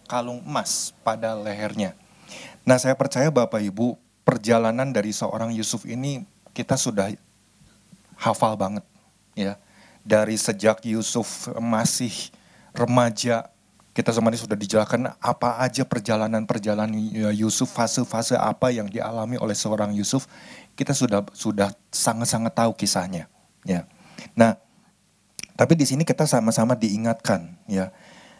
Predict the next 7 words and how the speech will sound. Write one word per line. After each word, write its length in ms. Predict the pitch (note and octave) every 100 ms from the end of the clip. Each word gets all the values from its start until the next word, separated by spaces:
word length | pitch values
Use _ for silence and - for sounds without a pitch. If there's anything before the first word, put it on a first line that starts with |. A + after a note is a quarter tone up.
| - -
Karena 240 | A2+ C3+
apa? 160 | C#3 A#2+
Karena 320 | G#2+ C3 C#3+ - -
kita 160 | - C3+
diingatkan 640 | B2 G#2+ G#2 - B2+ B2
supaya 400 | A#2+ A2 A2 G#2+
jangan 640 | G2 G2+ G2 A#2 A#2 A2+